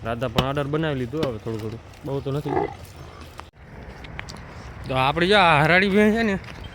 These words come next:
એવી હેરાન કરે છે. અત્યારે આમ ઊંધી ભાગી, બાકીની ભેંસો બધી છે ને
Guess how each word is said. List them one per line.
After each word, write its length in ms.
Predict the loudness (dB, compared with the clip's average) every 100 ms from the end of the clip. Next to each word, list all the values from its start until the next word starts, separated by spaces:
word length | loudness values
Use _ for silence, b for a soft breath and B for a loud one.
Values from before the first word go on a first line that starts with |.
| -12 -4
એવી 180 | 2 4
હેરાન 200 | 6 4 4
કરે 180 | 4 4
છે. 60 | 4
અત્યારે 320 | 2 4 4
આમ 120 | 6
ઊંધી 360 | 6 4 6 6
ભાગી, 320 | 6 4 2 0 -6 -16 -16 -16 -10 -4 0
બાકીની 320 | 0 0 0
ભેંસો 180 | 2 2
બધી 200 | 2 4
છે 40 |
ને 100 | 4